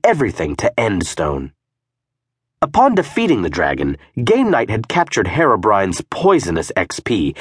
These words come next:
and locked it away in the tower of his castle. Miraculously, the blocks of Minecraft had turned back from endstone to their original state once the dragon had been destroyed.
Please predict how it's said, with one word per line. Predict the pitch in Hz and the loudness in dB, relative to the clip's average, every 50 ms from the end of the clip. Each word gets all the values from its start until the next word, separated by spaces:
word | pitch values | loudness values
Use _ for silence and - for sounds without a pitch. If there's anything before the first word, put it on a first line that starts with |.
| - - | -14 -6
and | - - 139 151 | -2 0 2 4
locked | 180 220 240 - - | 4 4 2 2 0
it | 170 147 | 0 2
away | 131 117 127 117 80 69 69 - | 4 4 2 2 0 -2 -4 -4
in | 80 92 | -2 -2
the | 95 | -2
tower | 92 - - - 147 180 185 185 180 | -4 -2 0 2 2 4 4 4 4
of | 147 127 | 2 2
his | 117 117 117 | 0 -4 -6
castle. | - - 120 113 110 - - - 73 _ _ _ _ _ _ _ _ _ | -4 -4 -4 -2 -2 -4 -8 -10 -10 _ _ _ _ _ _ _ _ _
Miraculously, | - 101 110 120 139 175 208 208 - - 170 - - - - - - - - _ _ _ - - | -2 0 2 4 6 4 4 2 0 -4 -4 -4 -4 -6 -6 -6 -6 -6 -10 _ _ _ -6 -6
the | 123 | -4
blocks | 104 - 175 233 277 269 - - | 0 2 4 4 4 2 2 -2
of | 151 120 | -2 0
Minecraft | 123 - 101 95 85 82 - - 85 76 73 85 - - | 2 2 2 2 2 -2 -2 -2 -2 0 0 0 -2 -2
had | - 156 143 | -2 -2 -2
turned | - - 196 185 160 135 - | 0 0 0 0 0 0 2
back | 233 240 180 - - | 2 2 2 2 0
from | - - 101 95 - | -4 -4 -2 -2 0
endstone | - 131 151 170 160 143 - - 76 67 67 69 78 92 - _ _ | 0 0 2 0 0 -2 -4 -4 -4 -4 -2 -4 -4 -6 -8 _ _
to | - 175 | -2 2
their | 160 190 190 190 | 4 4 4 4
original | 190 202 247 196 - 214 208 196 | 4 2 0 -2 0 0 0 0
state | - - - 214 151 - - - - | -2 0 0 0 0 0 -4 -8 -6
once | 113 123 151 147 143 | -2 0 0 0 0
the | - - - | -2 -4 -2
dragon | 101 135 143 123 104 - 90 | 2 2 2 2 2 0 -2
had | 78 78 85 | -2 -2 -4
been | 73 80 80 | -4 -4 -4
destroyed. | 76 - - - - 392 - 69 - - | -4 -6 -2 2 2 2 2 0 -4 -12